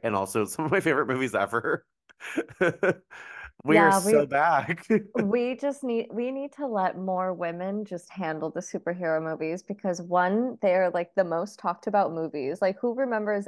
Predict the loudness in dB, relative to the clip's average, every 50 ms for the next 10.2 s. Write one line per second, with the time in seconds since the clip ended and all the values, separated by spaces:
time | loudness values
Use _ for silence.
0 | -6 -6 -6 -6 -6 -6 -6 -4 -4 -2 -2 -2 -2 -4 -4 -4 -2 0 0 0
1 | 0 -2 -2 0 0 0 0 0 -2 -4 -4 -6 -8 -8 -8 -6 -6 -4 -4 -4
2 | -6 -8 -10 -16 _ _ _ _ _ _ _ 0 2 4 6 6 6 6 4 2
3 | 0 -4 -6 -8 -12 _ _ _ _ _ _ -20 -8 -2 0 2 2 0 0 -2
4 | -2 -2 0 0 0 2 2 2 0 0 -2 -4 -6 -4 -4 -4 -4 -4 -4 -6
5 | -6 -8 -14 -16 -16 _ -14 -14 -8 -2 0 0 2 2 2 2 2 4 4 4
6 | 2 0 -4 -8 -10 -12 _ _ -20 -18 -6 -4 -2 0 0 0 0 0 0 -2
7 | -4 -4 -4 -4 -6 -8 -12 -4 0 2 4 4 2 0 -2 -18 _ -2 0 2
8 | 2 4 4 2 2 0 0 -2 -2 -2 -4 -6 -8 -10 -14 _ _ _ _ _
9 | _ 4 4 6 6 6 6 6 6 4 4 4 4 4 4 4 2 2 2 2
10 | 2 4 4 2